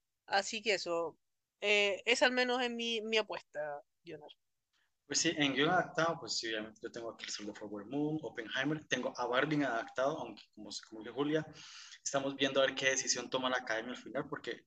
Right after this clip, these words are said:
Speaker 2: no es la primera vez que, que pasa una película de, que se, que se mete en carrera por un tipo de guión, al final la Academia dice, "No, esto va para,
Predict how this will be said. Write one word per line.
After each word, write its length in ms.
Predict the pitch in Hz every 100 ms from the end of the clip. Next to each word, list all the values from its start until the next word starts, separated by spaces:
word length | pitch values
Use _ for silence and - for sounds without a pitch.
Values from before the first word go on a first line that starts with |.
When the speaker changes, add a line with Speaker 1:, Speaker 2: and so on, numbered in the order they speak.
| _
Speaker 2:
no 220 | 123 127
es 40 | 131
la 100 | 143
primera 340 | 139 127 131
vez 180 | 143 156
que, 360 | 127 110 107 107
que 140 | 113 107
pasa 300 | 110 - 123
una 340 | 117 120 123
película 540 | - 113 120 131 127
de, 260 | 113 101 98 - - -
que 120 | - 113
se, 260 | 120 -
que 120 | - 120
se 160 | 117
mete 260 | 113 120 143
en 80 | 139
carrera 400 | 131 135 131 -
por 160 | 113
un 220 | 107 107
tipo 260 | - 127 131
de 60 | 127
guión, 180 | 147
al 80 | 165
final 180 | 127 113
la 60 | 120
Academia 300 | 120 120 123
dice, 140 | 113
"No, 220 | 110 165 -
esto 240 | - 113
va 60 | 107
para, 360 | 120 110 101